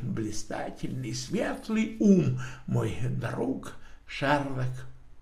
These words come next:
Холмс. Тщедушный старый Чу в своём узорчатом китайском одеянии, казалось, весь съёжился. Но его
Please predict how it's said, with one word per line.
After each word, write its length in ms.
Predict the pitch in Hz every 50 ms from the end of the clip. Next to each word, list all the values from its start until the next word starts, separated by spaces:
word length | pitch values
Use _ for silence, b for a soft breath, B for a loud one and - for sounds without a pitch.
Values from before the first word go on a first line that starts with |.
| -
Холмс. 680 | - - - - - - - 185 - - - - - - - - - - - - - - - - -
Тщедушный 1700 | 254 208 196 196 196 196 - - - - 233 240 185 165 220 240 240 226 226 214 208 190 - - - 185 202 214 208 170 156 175 170 -
старый 920 | - - - - 277 262 240 220 214 214 220 220 202 165 135 - 190 - -
Чу 440 | - - 302 330 339 302 233 175 - 202
в 160 | 185 - -
своём 580 | - 185 175 160 156 147 127 131 131 127 B B B B B B B B B B B B -
узорчатом 1160 | - 175 160 139 127 117 120 127 123 110 - - - - - - - 113 - - - 117 117 123 -
китайском 800 | - 165 160 - 131 107 85 - - - - - - 120 117
одеянии, 840 | 123 117 120 123 139 180 214 226 247 254 240 233 233 233 233 226 208 - - - B B B B B B -
казалось, 560 | - 196 170 147 180 175 165 165 165 - - - -
весь 380 | - 160 160 151 - - - - 180 -
съёжился. 1000 | - - 170 151 156 156 151 135 127 120 117 107 107 - - - 123 113 - - - - - - - - - -
Но 240 | 208 190 208 240 240
его 380 | 240 247 240 - 269 262 214